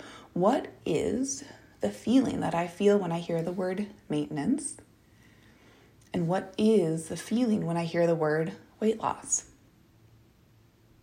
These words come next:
Really take some time with that this week, because it's going to give you powerful insights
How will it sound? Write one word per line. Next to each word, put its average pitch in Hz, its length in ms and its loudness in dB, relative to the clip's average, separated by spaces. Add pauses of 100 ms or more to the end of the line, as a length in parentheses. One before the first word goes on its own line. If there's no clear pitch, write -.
(1600)
Really 220 220 -2
take 302 180 -2
some 254 160 2
time 202 200 2
with 202 120 0
that - 180 2
this 165 160 -4
week, 160 180 -4
because 180 220 -2
it's 175 140 -4
going 214 260 2
to 262 80 2
give 175 200 2
you 170 340 0
powerful 185 680 0
insights 226 800 2